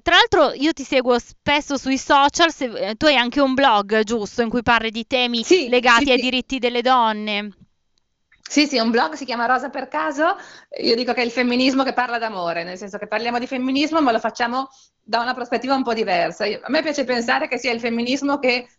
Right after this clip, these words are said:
Speaker 2: entra dalla porta di casa, perché troppo spesso il femminismo lo lasciamo sullo zerbino, no? Cioè andiamo in manifestazione, però lasciamo la cena pronta al marito in forno.
Speaker 1: <laughs>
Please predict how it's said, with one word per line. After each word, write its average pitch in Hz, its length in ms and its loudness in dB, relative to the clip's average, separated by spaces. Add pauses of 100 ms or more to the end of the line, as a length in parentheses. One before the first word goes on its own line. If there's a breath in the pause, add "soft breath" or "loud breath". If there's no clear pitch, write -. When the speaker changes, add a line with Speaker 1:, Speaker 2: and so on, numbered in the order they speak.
Speaker 2:
entra 233 300 2
dalla 220 220 2
porta 214 240 0
di 208 100 -4
casa, 165 500 -2 (300 soft breath)
perché 220 220 -2
troppo 247 240 -2
spesso 294 300 -2
il 277 60 -2
femminismo 254 580 2
lo 220 100 2
lasciamo 220 340 -2
sullo 220 220 0
zerbino, 180 520 0
no? 190 240 0
Cioè 202 120 0
andiamo 214 240 0
in 233 80 0
manifestazione, 277 1120 -2
però 240 220 4
lasciamo 226 460 0
la 214 140 -2
cena 220 280 -2
pronta 220 300 -4
al 208 80 -4
marito 208 300 -6
in 185 80 -6
forno. 160 420 -2
Speaker 1:
<laughs> - 380 -12